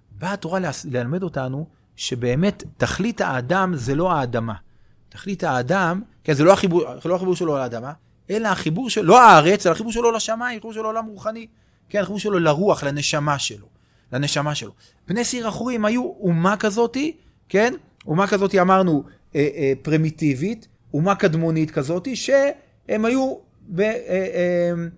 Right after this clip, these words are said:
אה, קשורים למעמקי האדמה. אני אקרא פה קצת פסקאות מהרב, חבל שאין לכם את זה מול העיניים, אבל אני אקרא ואתם תקשיבו, בסדר? אומר ככה, "התוכן הארצי", זה היה בשבת, הרב קוק, "התוכן הארצי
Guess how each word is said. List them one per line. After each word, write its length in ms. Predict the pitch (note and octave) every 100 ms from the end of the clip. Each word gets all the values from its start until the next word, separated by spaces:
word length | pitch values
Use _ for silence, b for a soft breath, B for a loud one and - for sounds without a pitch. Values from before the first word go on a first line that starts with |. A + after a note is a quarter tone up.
| _ _ _ _ -
אה, 200 | D#3 D#3+
קשורים 380 | D#3 - A3+ C4+
למעמקי 380 | A#3+ G#3+ G3 A3+
האדמה. 280 | G3+ G3
אני 80 | G3
אקרא 140 | G3+ G3+
פה 120 | F#3+
קצת 160 | F3+ G3
פסקאות 360 | F#3+ - A3 G3
מהרב, 500 | E3 D#3 G#3 F#3+ F#3
חבל 160 | D#3+ F3+
שאין 160 | F3 F3
לכם 200 | F3 D#3+
את 60 |
זה 80 | F3+
מול 140 | F3
העיניים, 420 | D#3+ D3 C3+ D#3+ - B B B B _
אבל 220 | C#3 D#3+
אני 160 | E3 E3+
אקרא 160 | F3+
ואתם 280 | G#3+ F3+ G3+
תקשיבו, 380 | F#3 - G#3 D#3+
בסדר? 500 | C3+ - G#3 A3+ C#3 - b b -
אומר 220 | D3+ G#3
ככה, 300 | G3+ G3 - -
"התוכן 640 | D3+ - C4 B3+ A#3+ G#3+
הארצי", 540 | F#3 E3 D3+ - E3
זה 180 | B2 F3 F#3+
היה 160 | F#3+
בשבת, 580 | F3 D#3+ D3 B2+ - _ _ _ _ _
הרב 260 | - E3 D#3
קוק, 180 | B2 -
"התוכן 400 | C#3 B3+ G#3+ A3
הארצי 580 | G3+ F3 - - F#3+